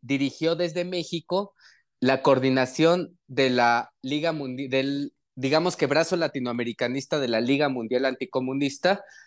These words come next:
la Confederación Anticomunista Latinoamericana, que la cal fue el órgano desde el cual se empezaron a coordinar grupos paramilitares en el Cono Sur durante los setentas. Entonces, pues,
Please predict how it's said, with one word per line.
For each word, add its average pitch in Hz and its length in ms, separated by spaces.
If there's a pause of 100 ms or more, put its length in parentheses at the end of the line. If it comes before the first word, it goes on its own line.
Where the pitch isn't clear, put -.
(120)
la - 180
Confederación 131 640
Anticomunista 135 760
Latinoamericana, 147 1080 (400)
que 135 80
la 139 240
cal 175 420
fue 165 360 (200)
el 156 280
órgano 170 680
desde 131 320
el 123 120
cual 147 240
se 151 500 (680)
empezaron 156 460
a 156 100
coordinar 135 400
grupos 151 340
paramilitares 131 920 (320)
en 127 200
el 120 160
Cono 151 280
Sur 165 280
durante 131 340
los 110 140
setentas. 123 540
Entonces, 139 480
pues, - 360